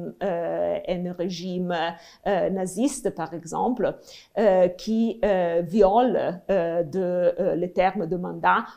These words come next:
pour sauver des personnes et pour protéger des droits, euh, les droits humains de certaines personnes qui sont peut-être, euh,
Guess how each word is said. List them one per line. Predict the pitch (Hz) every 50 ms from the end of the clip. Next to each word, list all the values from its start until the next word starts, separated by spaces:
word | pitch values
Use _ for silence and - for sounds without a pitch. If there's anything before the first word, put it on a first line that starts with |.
| _ _
pour | - - -
sauver | - - - 185 185 170 190 185 190 226 226 - - -
des | 160 -
personnes | - 202 208 208 - - 214 214 214 208 -
et | 165
pour | - 175 175 -
protéger | - 180 180 180 - 170 165 151 185 190 196 208 220 - -
des | 170 180 160
droits, | 143 156 170 170 165 170 170 175 - - _ 185
euh, | 185 165 156 156
les | 160 170 165
droits | 170 170 170 185 170
humains | 175 170 170 165 175 180 185 170
de | 156 160
certaines | - - - - - - 175 180
personnes | - 160 160 - - 180 196 208 202
qui | - 165
sont | - - 175 170 175
peut-être, | - 160 - - - 160 170 170 - 180 175 170 - - - - _ _ -
euh, | 196 202 180 170 175 175 180 180 165 160 170 175 170